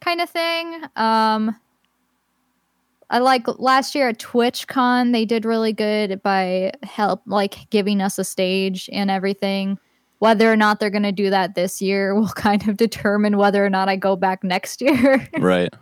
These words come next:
Speaker 1: To be honest, because, like, I don't know, like, I know that Twitch is a gaming platform and, you know, people are still, like, up in arms that music or art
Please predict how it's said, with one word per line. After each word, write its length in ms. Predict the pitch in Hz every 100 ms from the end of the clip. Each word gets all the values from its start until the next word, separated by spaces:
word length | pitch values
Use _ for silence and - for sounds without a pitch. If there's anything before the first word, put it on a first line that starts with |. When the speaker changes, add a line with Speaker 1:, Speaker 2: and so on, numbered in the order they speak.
| - - - - -
Speaker 1:
To 140 | 302 262
be 140 | 262
honest, 460 | 240 254 254 262 -
because, 840 | 226 233 208 202 196 190 - - _
like, 600 | - 233 214 208 202 - _ _ _ _ _ _ _ _ _ _ _ _ _ _ _ 269
I 100 | 320
don't 120 | 285
know, 320 | 226 214 202 - -
like, 240 | 262 277
I 100 | 277
know 280 | 277 294 302
that 180 | 254 226
Twitch 240 | - 262
is 140 | 277 254
a 40 |
gaming 460 | 233 233 226 220 214
platform 720 | 220 208 - 208 202 190 185
and, 300 | 190 190 190
you 120 | 202
know, 400 | 190 175 175 180 180 _ _ _ _
people 260 | - 254 240
are 140 | 233
still, 340 | 226 - 214 208
like, 240 | 202 190 -
up 180 | 202
in 80 | 208
arms 400 | 196 185 190 185
that 260 | 185 180 - _ -
music 680 | 208 214 220 202 196 185 -
or 220 | 196 185
art 400 | 196 196 185 185